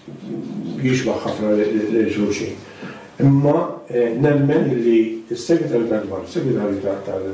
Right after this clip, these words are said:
ta-, tas-segretarju taż-żgħar, em, għandu, għandu, em, eh, għandhom jaħdmu flimkien.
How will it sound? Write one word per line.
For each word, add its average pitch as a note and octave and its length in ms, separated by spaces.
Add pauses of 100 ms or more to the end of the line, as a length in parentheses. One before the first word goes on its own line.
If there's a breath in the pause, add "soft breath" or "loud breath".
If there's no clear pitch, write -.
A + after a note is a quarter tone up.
(120)
ta-, - 240
tas-segretarju - 500
taż-żgħar, - 460 (840 loud breath)
em, B2+ 380
għandu, D3+ 560 (220)
għandu, C#3 500 (140)
em, A#2+ 400
eh, - 1080
għandhom C3 360
jaħdmu A#2+ 260
flimkien. G#2 500